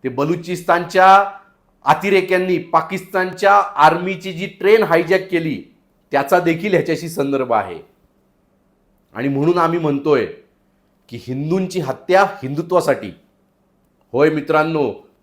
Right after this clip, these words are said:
हे आजचं सत्य आहे. एक WhatsApp-वरती मेसेज आलेला आहे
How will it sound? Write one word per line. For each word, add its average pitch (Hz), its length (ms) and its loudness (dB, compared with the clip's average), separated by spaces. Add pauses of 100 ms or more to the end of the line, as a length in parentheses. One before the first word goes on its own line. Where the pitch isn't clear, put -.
हे 135 60 0
आजचं 147 380 -2
सत्य 160 360 -2
आहे. - 320 -6 (1300)
एक 143 160 -8
WhatsApp-वरती 165 640 0
मेसेज 170 340 -4
आलेला 165 260 0
आहे 147 140 2